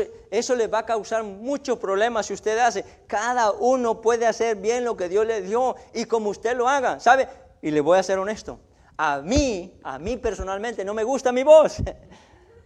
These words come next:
No me gusta mi voz. Pero ¿sabe?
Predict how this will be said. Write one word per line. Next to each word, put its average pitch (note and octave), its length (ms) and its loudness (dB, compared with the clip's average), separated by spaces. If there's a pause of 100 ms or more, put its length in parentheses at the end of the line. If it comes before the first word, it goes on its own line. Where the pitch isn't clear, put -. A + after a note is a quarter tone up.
(180)
No C#4 180 6
me C#4 100 6
gusta C#4+ 320 2
mi F#3 140 -4
voz. B2 260 -6 (2000)
Pero G#3+ 180 0
¿sabe? C#4 440 6